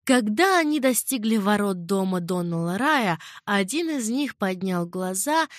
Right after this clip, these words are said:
и обаятельно улыбнулся девушкам. Риган скромно отвернулась, но Морг с готовностью ответила улыбкой этому незнакомцу с угольно-чёрной бородой и сверкающими тёмными очами.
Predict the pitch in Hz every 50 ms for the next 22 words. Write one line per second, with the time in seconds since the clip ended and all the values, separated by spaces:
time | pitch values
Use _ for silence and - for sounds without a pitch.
0 | - - - 330 349 359 349 339 269 254 294 294 269 254 294 320 320 - 311 294
1 | 277 262 262 254 - 233 214 202 190 175 180 180 185 185 190 - - - 175 165
2 | 170 170 165 160 156 147 - - - 160 165 165 _ _ _ _ _ _ _ -
3 | - - - - - 214 269 320 339 262 302 285 254 233 - - - 269 269 254
4 | 247 247 240 233 - - 254 269 277 311 320 294 240 202 175 160 151 - - _
5 | - - - - 214 214 220 220 226 220 226 247 302 370 415 381 294 269 277 226
6 | 214 247 240 226 - - 254 277 294 302 302 269 - - - - 208 185 170 -
7 | 196 202 202 - - 190 185 185 180 180 175 196 240 240 _ - - 196 190 -
8 | 185 185 - 190 185 185 185 185 185 180 180 185 175 170 165 - 254 262 254 220
9 | - - 196 185 170 - - - - - - - - 320 269 311 294 269 262 254
10 | 233 - - 247 254 262 254 247 220 208 185 190 185 175 170 170 165 196 233 247
11 | 233 190 - - - - - - - 330 320 - - 240 208 - - 202 196 202
12 | 214 208 - - 185 180 170 165 - - 170 160 165 165 160 160 160 156 160 160
13 | 160 - - 156 143 139 139 143 143 -